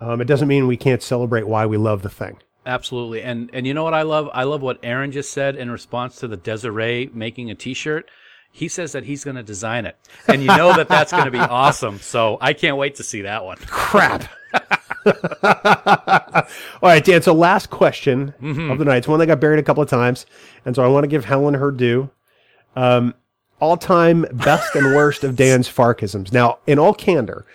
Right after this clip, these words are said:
Speaker 1: I'm gonna say I can't remember most of them. However, you keep a database.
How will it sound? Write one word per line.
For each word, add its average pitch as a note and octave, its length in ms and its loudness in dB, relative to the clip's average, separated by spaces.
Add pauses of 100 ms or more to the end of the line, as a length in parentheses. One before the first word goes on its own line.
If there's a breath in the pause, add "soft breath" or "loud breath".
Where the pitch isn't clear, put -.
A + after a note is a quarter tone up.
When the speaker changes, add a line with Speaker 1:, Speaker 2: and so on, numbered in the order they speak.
(320 soft breath)
Speaker 1:
I'm D3 200 0
gonna D3+ 180 4
say C3+ 400 4
I B2+ 160 0
can't C3+ 360 0
remember B2 380 2
most G#2+ 300 -2
of G2 80 -16
them. B2+ 220 -14 (500 soft breath)
However, E3+ 340 4
you E3 300 4
keep - 320 -2
a C#3 40 0
database. A2+ 800 0